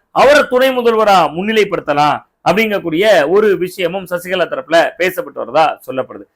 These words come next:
எடப்பாடி பழனிசாமி அவர்கள் நீண்ட நெடிய அரசியல் அனுபவத்தோடு இன்றைக்கு எதிர்க்கட்சி தலைவர் என்கிற பதவியில இருக்கக்கூடியவர், மிக தெளிவான காய் நகர்த்தல்களை செய்யக்கூடியவர், அவருக்கு இதெல்லாம் தெரியாமலா இருக்கும் அப்படிங்கக்கூடிய கேள்வியும்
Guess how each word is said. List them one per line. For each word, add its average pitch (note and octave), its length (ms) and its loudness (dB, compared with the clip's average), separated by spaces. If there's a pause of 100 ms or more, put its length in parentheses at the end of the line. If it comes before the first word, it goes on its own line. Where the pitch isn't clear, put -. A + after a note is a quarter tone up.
(220)
எடப்பாடி F3 400 2
பழனிசாமி F3 580 -2
அவர்கள் F3 320 0 (280)
நீண்ட A3+ 340 0
நெடிய A3 300 0
அரசியல் G#3 420 0
அனுபவத்தோடு F#3+ 640 -2
இன்றைக்கு F#3+ 300 -8
எதிர்க்கட்சி G#3 400 -4
தலைவர் A3 300 0
என்கிற F#3 260 -2
பதவியில F3 400 -2
இருக்கக்கூடியவர், D3+ 540 0 (340)
மிக G3 220 0 (340)
தெளிவான A3+ 380 2
காய் A3 260 2
நகர்த்தல்களை G3+ 460 -2
செய்யக்கூடியவர், E3 640 -2 (240)
அவருக்கு A3 380 0
இதெல்லாம் A#3 280 2
தெரியாமலா G3+ 400 2
இருக்கும் E3 340 0
அப்படிங்கக்கூடிய C#3+ 560 -8
கேள்வியும் D#3+ 460 -2